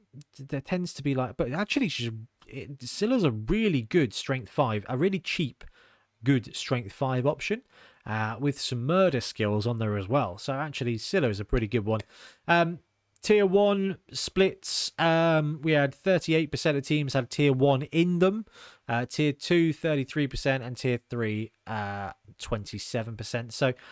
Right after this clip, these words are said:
a pretty even split across the board. Now, because they're mixed teams, obviously that kinda gets combined, and I, I, I was really happy with the, the mix there. We did have a rule that said if a team was stunty and big guy only, it would classify as stunty on the day, and we had some really interesting mixes,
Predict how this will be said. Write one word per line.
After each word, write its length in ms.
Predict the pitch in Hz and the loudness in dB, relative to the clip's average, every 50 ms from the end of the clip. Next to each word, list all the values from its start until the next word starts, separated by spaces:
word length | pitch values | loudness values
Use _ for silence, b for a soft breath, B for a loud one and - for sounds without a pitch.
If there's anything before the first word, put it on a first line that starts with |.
| B B | B B
a 60 | 151 | -6
pretty 360 | - - 202 202 185 175 - - | 0 0 2 2 2 0 -2 -2
even 420 | - 175 190 190 175 160 170 165 156 | -2 0 2 2 2 0 0 -4 -6
split 400 | - - - - 180 170 - - | -8 -8 -2 0 0 0 0 -2
across 360 | 135 139 - - 170 156 - | -6 -6 0 0 0 0 0
the 120 | - - 135 | -4 -8 -6
board. 460 | - - 180 180 180 180 170 165 - 139 | 0 2 4 4 4 4 2 2 -2 -6
Now, 320 | 147 160 160 160 151 147 | -4 -2 0 2 0 0
because 300 | 139 139 - - 160 143 | 0 -2 -2 -2 -2 0
they're 120 | - 151 147 | 0 0 0
mixed 300 | 143 147 - - - - | 0 -2 -6 -8 -6 -4
teams, 340 | 147 147 151 147 147 135 - | -2 0 0 0 -2 -2 -2
obviously 400 | 127 120 - - 139 131 123 123 | -4 -4 -2 -2 0 2 2 4
that 220 | 120 123 127 - _ _ - | 2 2 0 0 _ _ -6
kinda 240 | - 131 123 117 113 | -2 -2 0 0 -2
gets 160 | 117 98 - | -4 -6 -6
combined, 560 | - 120 113 107 127 127 123 123 123 117 113 | -6 -6 -4 0 0 2 2 2 0 -2 -4
and 220 | 113 113 113 110 - b b b b b b b b - | -6 -6 -6 -10 -12 b b b b b b b b -20
I, 340 | - - - 117 117 117 - - | -16 -10 -8 -8 -8 -8 -10 -12
I, 100 | - 113 113 _ _ - - 113 | -14 -14 -14 _ _ -14 -12 -8
I 40 | 113 | -4
was 180 | 117 120 107 | -4 -4 -2
really 300 | 113 120 123 120 117 117 | 0 0 2 2 2 0
happy 340 | 104 113 120 - - - 127 | -2 -2 -6 -6 -4 -4 -4
with 180 | 120 120 - - | -4 -4 -6 -6
the, 180 | - 123 - - | -6 -8 -6 -4
the 80 | - 120 | -6 -6
mix 320 | 123 135 143 - - - | -4 -4 -6 -6 -8 -6
there. 200 | - 143 135 135 | 0 2 2 4
We 120 | 127 139 135 | 4 2 4
did 160 | 151 165 151 | 4 4 4
have 140 | 156 135 147 | 4 2 4
a 40 | |
rule 220 | 147 151 156 156 151 | 2 4 4 4 4
that 140 | 139 123 117 | 4 2 -2
said 240 | - - 143 135 135 | 0 0 0 0 0
if 160 | 139 - - | -2 -4 -4
a 40 | 135 | -4
team 420 | - - 160 160 151 147 143 139 b b b b b b b | -2 0 2 2 2 2 0 -2 b b b b b b b
was 240 | b 139 143 131 - - | b 2 2 2 2 -4
stunty 560 | - - - - 180 170 170 156 - 165 156 | -8 -8 -2 0 0 0 0 -2 0 2 2
and 140 | 147 131 - | 2 2 2
big 200 | - 160 135 - | 0 0 0 2
guy 200 | - 143 135 139 | 2 2 4 4
only, 300 | 143 156 156 151 151 151 | 2 2 0 0 -2 -2
it 80 | 127 110 | -2 -4
would 120 | - - | -8 -8
classify 560 | - - 139 - - - - - 151 143 143 | -6 -6 -4 -4 -4 -4 0 2 2 2 2
as 180 | 123 131 143 - | 2 -2 -2 -4
stunty 480 | - - - 160 160 165 - - 170 | -4 -4 -4 -4 -4 -4 -4 -2 -2
on 80 | 170 165 | -2 -2
the 80 | 170 165 | -4 -4
day, 220 | - 180 180 180 | -2 -2 -4 -2
and 80 | 170 147 | -4 -2
we 80 | 151 | -2
had 100 | 147 143 - | -4 -2 -2
some 140 | - 156 | -2 2
really 220 | 165 170 170 160 160 | 4 6 6 6 4
interesting 680 | - 147 160 165 151 - 156 147 - - 156 143 139 135 | 2 2 -2 -2 2 2 2 2 2 0 -2 -2 0 -2
mixes, 500 | 143 147 - - - 110 95 87 - - | -4 -4 -6 -6 -6 -6 -6 -6 -6 -12